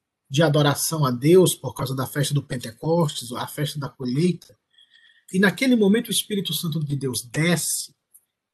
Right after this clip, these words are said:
e aquela diversidade de línguas existentes se torna uma só língua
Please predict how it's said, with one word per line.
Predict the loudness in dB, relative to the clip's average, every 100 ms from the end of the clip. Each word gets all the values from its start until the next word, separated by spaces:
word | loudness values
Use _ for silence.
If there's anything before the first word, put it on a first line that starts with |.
| -2
e | 4 6
aquela | 4 0 2 4
diversidade | 4 4 4 4 0 0 -2 -2 -2 0 0 0
de | 2
línguas | 6 6 6 6 4 4
existentes | 2 0 -4 -4 0 2 0 -6 -10 _ _ _ _ -4
se | 0 0
torna | 2 4 4
uma | 4 4
só | 2 0 2
língua | 4 4 4 2 -2 -6